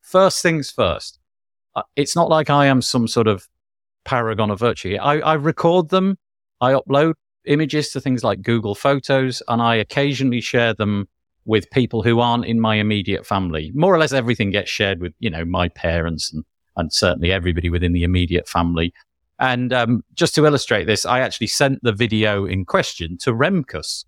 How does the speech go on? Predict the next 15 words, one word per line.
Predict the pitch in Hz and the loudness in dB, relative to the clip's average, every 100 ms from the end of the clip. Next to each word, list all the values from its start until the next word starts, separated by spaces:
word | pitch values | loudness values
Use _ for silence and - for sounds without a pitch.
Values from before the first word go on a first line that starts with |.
| - | -8
'cause | 92 - - _ _ _ | -6 -4 -8 _ _ _
I | 110 | -8
just | 104 - | -6 -2
did, | 160 175 - - | 2 2 -2 -14
<laughs> | - | -10
'cause, | - 175 - 156 | 0 0 2 2
uh, | 147 - _ _ 120 131 | 2 2 _ _ -6 -2
and | 127 | 2
Remkus | 147 139 131 | 2 2 -2
saw | - 190 185 | 0 0 2
the | 127 | 2
video | 104 98 | 2 0
in | |
question. | 95 113 | 0 -2
We | 139 | -2